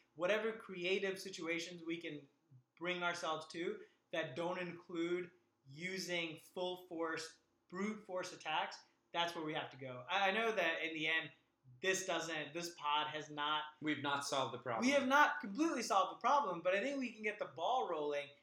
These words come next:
Speaker 1: and that we need politicians, world leaders that are willing to be creative despite a lot of the pushback that they're going to get from other countries.
Speaker 2: Yeah, that's right, Donald Trump. Build a theme park in South Korea. You'd love that. It's like Sim City or, you know.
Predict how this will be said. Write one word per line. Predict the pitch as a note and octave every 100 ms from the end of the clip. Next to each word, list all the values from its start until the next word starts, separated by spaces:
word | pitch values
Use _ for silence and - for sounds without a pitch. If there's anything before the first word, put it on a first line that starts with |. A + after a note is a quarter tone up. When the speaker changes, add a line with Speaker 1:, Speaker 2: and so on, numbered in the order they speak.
| _
Speaker 1:
and | F#3
that | F#3+ E3+
we | G#3
need | G3+ A3+ B3+ -
politicians, | G3 F#3+ F3+ F#3 F#3 A#3 A#3 A#3+ - _ _ - C#3+
world | G3 G#3+ F#3
leaders | G3+ A3+ C4+ C4 - _ -
that | G3+
are | F#3
willing | F3+ A3 A#3
to | G3+
be | G3
creative | F#3+ - F3+ F#3 G#3+ D#3 C3 B2+ _ _ _ C#3+
despite | F#3+ F#3+ - A3 A#3 A3+ F#3+
a |
lot | D#3+ D3+ E3 E3+ E3+
of | D3+
the | D#3+
pushback | - E3+ -
that | D#3 - D#3+
they're | D3+
going | D3+ C#3+
to |
get | C3 D3+ C#3+
from | D3 C#3
other | B2 B2+
countries. | D3+ - _ -
Speaker 2:
Yeah, | C3+ D3
that's | -
right, | A3+ D3
Donald | G#2 A2+
Trump. | D3 D3 C#3
Build | E3
a | E3+
theme | - F3+ F#3+
park | G#2+ - -
in |
South | - B2+ B2
Korea. | D#3 D3
You'd | G2 C3
love | C3+ F3 -
that. | F2+ C#2+ - _
It's | B2
like | B2+ B2+
Sim | - C#3+
City | C#3+ F3+ G#2 F#2 F2
or, | G2 G2 G2 A#2
you |
know. | B2+